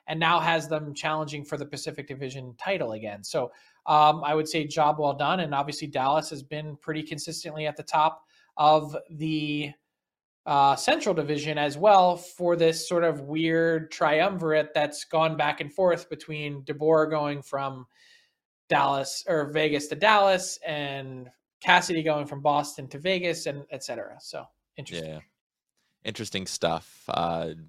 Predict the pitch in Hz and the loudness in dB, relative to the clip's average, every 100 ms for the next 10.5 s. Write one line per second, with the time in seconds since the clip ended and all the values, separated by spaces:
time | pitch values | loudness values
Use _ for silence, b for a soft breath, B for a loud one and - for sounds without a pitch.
0 | _ _ _ _ _ 98 101 - 107 - | _ _ _ _ _ -6 -6 -4 -4 -4
1 | 101 101 87 107 101 92 98 95 92 87 | -4 -4 -4 -2 -2 0 0 0 -2 0
2 | 87 90 90 104 113 92 87 92 98 95 | 0 0 2 4 4 0 -6 -4 -4 -4
3 | 92 90 90 90 92 95 147 110 - 101 | -4 -4 -6 -6 -2 2 4 2 -2 -4
4 | 90 71 87 82 85 87 92 92 92 95 | -4 -4 -6 -6 -4 -4 -2 -6 -4 -4
5 | 95 - B B - 95 92 90 92 90 | -4 -6 B B 0 4 4 2 0 -2
6 | 90 104 101 101 98 90 87 78 147 165 | 0 2 4 4 2 2 -2 0 0 0
7 | 160 - 90 117 - 104 113 127 - 117 | -2 0 0 0 -2 -2 2 2 0 0
8 | 151 185 156 127 123 123 113 127 110 92 | 2 4 4 4 4 2 2 0 0 0
9 | 107 - - 151 147 151 - 139 139 143 | -2 -2 2 4 6 2 2 -2 -2 0
10 | 127 117 131 131 110 | 4 4 6 4 2